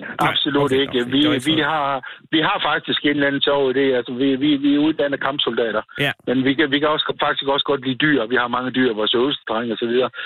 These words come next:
Speaker 1: Ja.
Speaker 2: Og vi har faktisk, øh, vi har faktisk præsteret for år tilbage at sætte, øh, kørselsforbud, øh, skilte i, øh, i en lastbil, fordi at, øh, der var lavet en rede oven på, på tanken.
Speaker 1: Nå.
Speaker 2: Så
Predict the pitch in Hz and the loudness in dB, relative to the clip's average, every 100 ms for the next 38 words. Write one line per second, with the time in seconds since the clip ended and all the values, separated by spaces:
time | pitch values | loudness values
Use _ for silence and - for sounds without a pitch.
0 | 139 120 135 131 139 131 143 156 - 131 | -2 0 0 2 2 0 -2 -2 -2 -4
1 | - 143 127 123 120 120 120 123 120 131 | 0 2 2 2 0 -2 0 -2 0 -2
2 | 131 151 151 147 139 110 - 123 135 117 | -2 -4 0 2 2 0 0 0 0 0
3 | 127 110 117 127 131 - - - - 127 | -2 0 0 2 -2 -4 -14 -14 -4 -2
4 | 123 123 - 117 117 120 135 - 107 120 | 2 0 2 2 2 2 2 0 0 0
5 | 117 117 117 120 107 104 104 98 127 123 | 0 2 2 4 4 2 0 -2 0 2
6 | 127 110 107 110 107 - - - - 120 | 2 2 2 2 0 -2 -10 -6 0 2
7 | 113 123 143 - 127 113 95 120 123 127 | 2 0 0 -2 -2 -2 -2 -2 0 2
8 | 107 101 110 107 123 117 113 120 110 113 | 2 0 -2 0 0 0 0 0 0 0
9 | 117 131 139 120 110 123 131 120 107 101 | 2 2 2 2 0 0 -2 0 0 0
10 | - - 120 - - - _ - 135 117 | -2 -2 -2 -4 -14 -18 _ -6 0 0
11 | - - - | -2 -10 -4